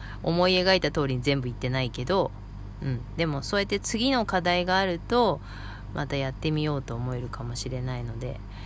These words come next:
あの、良かったと思います。はい。まあ、そんな、そんなことをした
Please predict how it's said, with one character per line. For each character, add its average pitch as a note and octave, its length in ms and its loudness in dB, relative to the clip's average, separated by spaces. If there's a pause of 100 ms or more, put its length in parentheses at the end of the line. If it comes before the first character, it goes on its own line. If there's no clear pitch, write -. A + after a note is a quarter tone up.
(280)
あ C3+ 120 -6
の、 B2+ 320 -4
良 C#3+ 140 0
か A#2+ 120 -2
っ A2 40 -8
た - 160 -8
と B2 120 -8
思 A#2 180 -6
い A#2+ 60 -6
ま A#2 200 -8
す。 - 280 -8 (760)
は B2+ 160 -4
い。 A2+ 100 -8 (1200)
ま C#3 120 -6
あ、 - 20 -10
そ - 200 -6
ん C3+ 120 -2
な、 C3+ 220 -4 (180)
そ - 220 -6
ん C3+ 80 -2
な C3+ 80 -2
こ C#3 140 -4
と C3+ 160 -2
を A#2+ 60 -2
し - 120 -2
た B2+ 320 -4